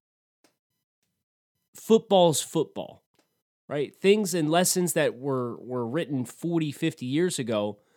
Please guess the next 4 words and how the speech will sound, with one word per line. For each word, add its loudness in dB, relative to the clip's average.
still 6
have 0
application -2
today. -2